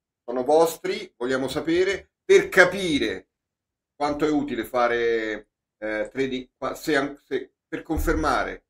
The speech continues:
che è utile fare trading insieme, e naturalmente l'idea è proprio quella di, eh, aiutarci insieme ad evitare i tentativi, le entrate, i trade che sono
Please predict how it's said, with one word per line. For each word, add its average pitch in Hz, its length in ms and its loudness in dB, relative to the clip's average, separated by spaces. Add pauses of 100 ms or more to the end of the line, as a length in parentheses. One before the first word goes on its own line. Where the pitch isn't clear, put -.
(340)
che 139 120 0
è - 20 2
utile 123 400 0
fare 110 480 -2 (800)
trading 143 360 -4
insieme, 170 680 -2 (240)
e 147 140 -4
naturalmente 143 640 -2
l'idea 139 420 0
è 117 160 -8
proprio 131 280 -6
quella 110 500 -4 (400)
di, 123 280 -10
eh, 104 800 -6
aiutarci 135 1040 -2 (160)
insieme 113 800 -8
ad 147 260 0
evitare 110 960 -2 (540)
i 127 60 -6
tentativi, 120 720 -6
le 131 100 -2
entrate, 110 520 -2
i 135 140 -2
trade 117 680 -2
che - 120 -14
sono 123 520 -6